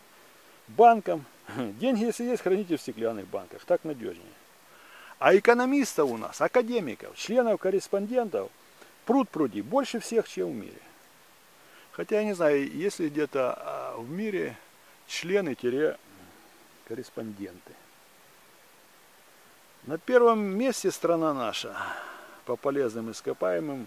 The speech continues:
в мире, которые, как известно, эти ископаемые должны принадлежать всему народу, в теории, а на самом деле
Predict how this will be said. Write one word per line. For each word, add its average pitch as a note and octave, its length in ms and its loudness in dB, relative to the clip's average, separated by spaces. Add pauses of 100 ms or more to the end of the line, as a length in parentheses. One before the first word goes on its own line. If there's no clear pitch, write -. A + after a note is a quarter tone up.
(120)
в F#2 160 -14
мире, A2+ 340 -6 (1160)
которые, G3 340 4
как - 240 0
известно, F3+ 840 -4 (240)
эти A#2 180 -10
ископаемые F3 920 -4 (1080)
должны E3 420 -2
принадлежать D#3+ 720 0
всему G3 400 -4
народу, G2+ 380 -4
в - 80 -16
теории, A2+ 540 -4 (280)
а D3+ 100 -6
на A3 120 -4
самом A#3+ 380 -4
деле F#3+ 400 -4